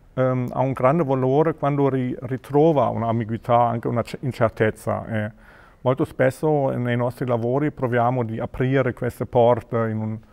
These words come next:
eh, o di ap-, ap-, eh, intrecciare di nuovo quest-, eh, quest-, questi spazi separati. Mm,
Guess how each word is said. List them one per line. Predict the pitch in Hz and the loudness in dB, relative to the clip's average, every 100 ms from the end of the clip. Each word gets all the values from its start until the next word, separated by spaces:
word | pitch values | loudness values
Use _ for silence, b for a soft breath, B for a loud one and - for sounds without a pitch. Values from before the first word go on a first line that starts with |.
| b b b b | b b b b
eh, | - | -4
o | 113 117 113 | -2 0 0
di | 107 110 107 - | 0 -2 -2 -4
ap-, | - 113 - | -10 -10 -10
ap-, | - - - 139 | -14 -12 -10 -6
eh, | 127 143 | -4 -2
intrecciare | 127 123 117 131 117 117 | -2 -2 -2 2 4 4
di | 117 | 0
nuovo | 117 110 117 110 110 113 - b b b b | 2 4 4 2 -2 -4 -8 b b b b
quest-, | - 117 - _ - | -4 -4 -4 _ -14
eh, | 143 131 123 117 123 - - - 117 - 180 - | -10 -8 -6 -6 -8 -12 -18 -16 -16 -16 -18 -14
quest-, | - 127 - | -8 -8 -8
questi | - 120 - 120 113 | -8 -8 -6 -4 -4
spazi | - - 117 117 - | -6 -2 0 0 -4
separati. | 120 131 117 107 95 98 - 101 - - - b b b _ _ - | -4 -4 0 0 0 -2 -6 -12 -12 -20 -20 b b b _ _ -16
Mm, | 120 120 | -10 -10